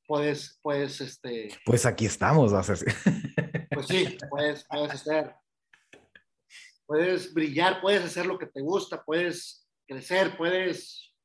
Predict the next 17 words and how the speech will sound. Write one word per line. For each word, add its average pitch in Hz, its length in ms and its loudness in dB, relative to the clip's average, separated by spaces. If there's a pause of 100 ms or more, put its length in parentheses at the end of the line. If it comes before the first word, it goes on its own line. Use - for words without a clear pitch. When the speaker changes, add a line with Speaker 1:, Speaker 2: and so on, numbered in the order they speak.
(420)
Speaker 1:
no 147 120 -8
sé. 139 340 -12 (480)
Speaker 2:
Claro. 104 460 2 (260)
Oye, 131 400 6
y 131 60 8
el 123 160 4
norte, 139 340 4
pues, 156 220 4
muy 117 160 8
de 131 120 8
carnita 117 440 2
asada, 131 420 4
¿y 120 160 4
tú, 139 320 6
fan 117 300 4
del 135 160 4
asador? 120 600 2